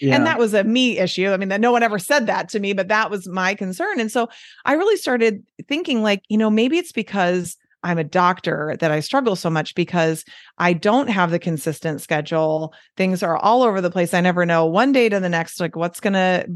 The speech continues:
Speaker 2: you know, what my day is gonna be like. So I thought, you know, maybe there's some people out there who are helping doctors lose weight. So I Googled for that, and all I could find was medical weight loss clinics. And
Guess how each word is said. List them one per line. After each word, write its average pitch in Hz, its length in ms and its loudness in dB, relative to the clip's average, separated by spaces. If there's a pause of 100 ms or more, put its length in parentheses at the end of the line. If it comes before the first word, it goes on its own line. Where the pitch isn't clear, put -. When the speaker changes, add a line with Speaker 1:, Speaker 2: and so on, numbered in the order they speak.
Speaker 2:
you 190 100 -4
know, 160 400 0
what 175 280 -2
my 220 100 2
day 196 100 2
is 165 140 0
gonna 165 160 -4
be 160 160 0
like. 156 400 0 (320)
So - 120 0
I 190 60 4
thought, 190 280 2
you 196 60 0
know, 190 140 2
maybe 190 220 2
there's 240 200 2
some 220 100 -2
people 190 280 0
out 175 220 2
there 165 480 2
who 175 100 0
are 160 180 -2
helping 160 280 0
doctors 156 360 -2
lose 151 220 -6
weight. 156 280 2 (320)
So 175 120 -2
I 170 40 0
Googled 185 380 0
for 175 140 -2
that, 156 300 2
and 165 260 0
all 160 140 4
I 160 100 2
could 156 160 -6
find 156 220 -6
was 151 120 -6
medical 151 360 -6
weight 151 160 -6
loss 151 200 -6
clinics. 156 440 -6
And 160 180 -2